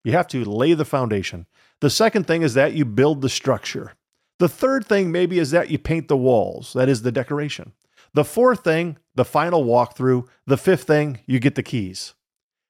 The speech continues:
These are the ways that I can remember how building a book of business is like building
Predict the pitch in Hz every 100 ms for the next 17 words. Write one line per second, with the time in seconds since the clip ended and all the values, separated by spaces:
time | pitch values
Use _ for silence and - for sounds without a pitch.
0 | - 202 233 220 170 147 143 151 175 147
1 | 139 156 160 151 139 131 135 131 160 196
2 | 139 127 107 135 131 113 120 170 170 147
3 | 131 143 123 147 147 160 135 110 135 135
4 | - 98 92 139 147 151 156